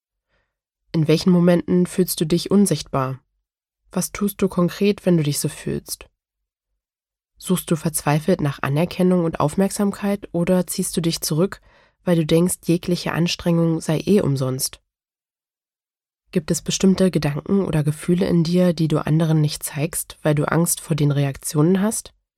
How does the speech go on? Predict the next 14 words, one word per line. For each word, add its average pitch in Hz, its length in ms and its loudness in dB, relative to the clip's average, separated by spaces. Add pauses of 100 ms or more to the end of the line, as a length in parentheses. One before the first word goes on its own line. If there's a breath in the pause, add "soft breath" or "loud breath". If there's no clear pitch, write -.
(380)
Wenn 147 160 0
ja, 143 320 0 (560)
welche 156 240 0
Gedanken 165 500 0
oder 160 180 0
Gefühle 156 380 -2
sind 208 300 0
das? - 280 -10 (1800)
Wie 185 160 2
würdest 220 340 2
du 190 60 2
dein 190 160 4
Innerstes 160 540 0
beschreiben? 135 640 -8